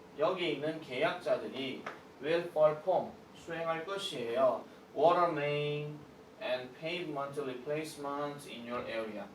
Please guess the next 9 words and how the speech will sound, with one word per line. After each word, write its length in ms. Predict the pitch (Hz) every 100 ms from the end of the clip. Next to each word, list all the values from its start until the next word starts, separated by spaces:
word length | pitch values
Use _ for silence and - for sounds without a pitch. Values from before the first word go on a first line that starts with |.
| - - -
그러니까 240 | 156 156 143
당신의 640 | 131 175 - 202 180 156
지역에 800 | 139 143 143 120 120 127 117 - - - -
water 380 | 147 180 202 196
main과 800 | 165 151 151 143 147 170 185 185 -
pavement 580 | 190 196 185 147 139 147
replacement 840 | 117 - 143 143 - 117 110 110
이렇게 260 | 131 139 147
들어가니까 800 | 113 110 107 110 156 147 -